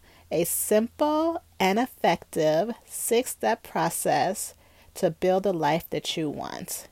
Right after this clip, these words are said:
You are going to love it. Get into it. So,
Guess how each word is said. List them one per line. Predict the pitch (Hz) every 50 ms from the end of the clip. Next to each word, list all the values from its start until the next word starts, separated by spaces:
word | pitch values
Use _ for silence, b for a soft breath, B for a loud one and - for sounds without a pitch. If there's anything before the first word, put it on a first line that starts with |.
| _ _ -
You | 180 156 160 170 180 185
are | 185 - 139 143
going | - 151 143 131
to | 147 143
love | 135 139 139 127 123 123 101
it. | 87 76 - - - - 156 147 185
Get | - 151 143 156 165 165 - - _ -
into | 120 139 139 143 - - 127
it. | 92 - - - - 208 - - - - - b b b b b b b b b b b -
So, | - - - 208 156 98 82 87 - -